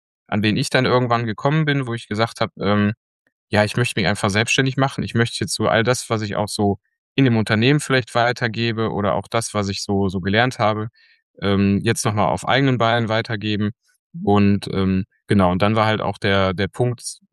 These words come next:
Speaker 1: gibt ja in Unternehmen häufiger Umstrukturierungen. Das
Speaker 2: Ja.
Speaker 1: war bei meinem Unternehmen dann auch der Fall. Und dann hab ich halt einfach gesagt, okay, dann bin ich jetzt halt,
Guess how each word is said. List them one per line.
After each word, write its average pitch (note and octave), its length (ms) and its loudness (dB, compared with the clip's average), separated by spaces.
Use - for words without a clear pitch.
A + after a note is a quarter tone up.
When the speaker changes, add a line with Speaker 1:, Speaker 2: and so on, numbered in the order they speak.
Speaker 1:
gibt A#2+ 220 -2
ja A#2 60 6
in F#2+ 80 4
Unternehmen G#2 400 2
häufiger G2+ 400 0
Umstrukturierungen. A2 880 -2
Das G2 140 -4
Speaker 2:
Ja. G#2+ 60 0
Speaker 1:
war G2+ 60 4
bei F#2 100 0
meinem G2+ 220 2
Unternehmen G2+ 380 0
dann F2 120 -2
auch E2+ 120 0
der A#2 80 2
Fall. G#2+ 300 2
Und G2+ 100 -2
dann G#2 160 2
hab A2 100 2
ich G2+ 140 -4
halt G2+ 100 0
einfach G2+ 260 -4
gesagt, F#2+ 300 -4
okay, A2 220 0
dann G2+ 140 4
bin F#2+ 100 2
ich G2 100 -2
jetzt - 180 -2
halt, F#2 300 -2